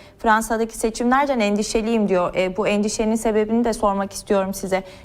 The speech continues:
Neden, e, endişeli seçimlerden dolayı Scholz?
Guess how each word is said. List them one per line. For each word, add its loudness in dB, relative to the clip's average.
Neden, 2
e, 0
endişeli 0
seçimlerden 0
dolayı 0
Scholz? -2